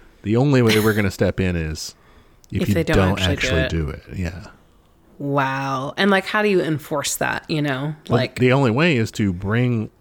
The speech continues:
Speaker 1: lawsuits and have them settle. Like, they're not gonna admit wrong, but
Speaker 2: Mm-hmm.
Speaker 1: you just have to get 'em, threaten 'em into s-, providing enough evidence to where they end up settling. It's how n-, prob-, I don't actually know the numbers, but it feels like, based on what you read, more than,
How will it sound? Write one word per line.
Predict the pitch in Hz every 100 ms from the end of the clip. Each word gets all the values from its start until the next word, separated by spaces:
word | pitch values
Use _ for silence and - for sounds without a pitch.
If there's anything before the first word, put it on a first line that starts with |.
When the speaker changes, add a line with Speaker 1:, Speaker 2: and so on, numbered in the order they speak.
| _ _
Speaker 1:
lawsuits | 104 110 110 - 95 -
and | 98
have | 90 95
them | 82 82
settle. | - 135 - 98
Like, | 90 -
they're | 120
not | 123 -
gonna | 80
admit | 85 82 -
wrong, | 92 175 85 147
but | 156
Speaker 2:
Mm-hmm. | 151 147
Speaker 1:
you | -
just | - -
have | 78 -
to | - -
get | 90 87
'em, | 82 - - -
threaten | 101 87
'em | 87
into | 85 82 82
s-, | 92 - - - - - -
providing | 139 147 135
enough | 117 107
evidence | 107 98 90 -
to | 90
where | 87
they | 90
end | 82
up | 78
settling. | - 104 80 80 - _ _ - _ _ _ _
It's | 110 -
how | 123 101 - _ _ _
n-, | 110 117 _
prob-, | - 113 104 -
I | 123
don't | 147 -
actually | 113 - 104 90
know | 90 98
the | 85
numbers, | 82 80 78 78
but | 87
it | 90
feels | - 113 117 90 78
like, | 82 71 71 - -
based | 95 90 85
on |
what | 80 -
you | 76
read, | 85 80 73 - _ _ _ _ _ _ _ _
more | 90 90 87 80
than, | 78 78 78